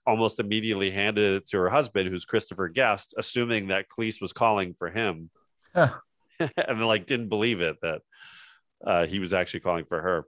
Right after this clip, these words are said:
Speaker 1: But, uh, you know, we, we took a look at, uh, back at a lot of her early work, uh, specifically with John Carpenter and Halloween, Halloween Two.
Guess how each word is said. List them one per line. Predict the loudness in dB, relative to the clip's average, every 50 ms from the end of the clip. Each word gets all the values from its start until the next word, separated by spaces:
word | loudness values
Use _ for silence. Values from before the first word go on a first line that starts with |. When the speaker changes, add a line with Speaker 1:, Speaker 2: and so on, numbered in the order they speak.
| _
Speaker 1:
But, | -2 -2 -2 -4 -4 -4
uh, | -4 -2 -4 -4 -6 _ _ _ _ _ _ _ _ _ _ _ _ _ _ _ _ -20 -20 -20 -20 -20 -20 -20 _ _ _ 2
you | 4
know, | 6
we, | 6 6 4 4
we | 2 2 2
took | 2 2 2 4 4
a | 4
look | 4 4 4 4 2 2 0 -6 -16 -6 -2
at, | 0 0 2 2
uh, | 2 2
back | 2 2 2 2 2 2 2
at | 2 0 2 0 0
a | 0
lot | 2 4 6 6 6
of | 4 2 0
her | -4 -4 -2 -2 -2
early | -2 0 0 2 2 2 0
work, | 2 2 2 2 2 0 -2 _ -16 -20 -20 -14 -6 -2
uh, | 0 2 2 2 2 2 0 -4
specifically | -6 -6 -8 -8 -6 -2 0 0 0 0 -2 -2 -2 0
with | 0 -2 -2
John | -2 -2 -2 -2 -4
Carpenter | -8 -4 0 0 0 2 0 -4 -6 -4 -2 0 2 2 2 2 2
and | 2 0 -2 -2 -4
Halloween, | -4 0 0 2 2 2 2 2 2 2 0 -2
Halloween | -2 -2 -4 -2 -4 -6 -8 -10
Two. | -6 0 2 2 4 4 2 2 0 -2